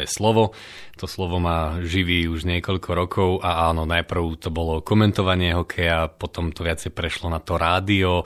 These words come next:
reportáže, dubbing, naozaj malo to veľa takto tých vetiev. A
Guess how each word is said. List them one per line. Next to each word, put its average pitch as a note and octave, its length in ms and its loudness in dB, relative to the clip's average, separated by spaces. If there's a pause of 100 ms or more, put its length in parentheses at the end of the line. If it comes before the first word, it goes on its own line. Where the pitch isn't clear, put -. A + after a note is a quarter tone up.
(300)
reportáže, F2 1040 0 (400)
dubbing, F#2 540 2 (260)
naozaj F#2+ 400 0
malo F#2 240 2
to F2+ 160 -4
veľa F#2+ 240 2
takto F2+ 480 -2
tých F#2+ 240 -4
vetiev. G#2 480 2 (1040)
A E2+ 400 2